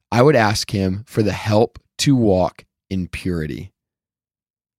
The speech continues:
If there are temptations in your life to live morally unclean, to engage in immoral behavior,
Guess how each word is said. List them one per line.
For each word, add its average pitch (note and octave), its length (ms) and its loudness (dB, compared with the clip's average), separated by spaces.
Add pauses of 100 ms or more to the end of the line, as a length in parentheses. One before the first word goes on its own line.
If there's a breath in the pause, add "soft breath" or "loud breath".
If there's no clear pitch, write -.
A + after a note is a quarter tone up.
(520)
If G#2 180 0
there B2 180 4
are D3+ 120 4
temptations C3+ 840 0
in C#3 160 2
your C#3+ 160 4
life C3+ 540 2
to C#3 160 2
live A#2+ 440 2
morally C3+ 600 4
unclean, C3+ 680 0
to C3 160 2
engage A2 680 2
in A2 100 -2
immoral B2+ 460 4
behavior, B2 800 4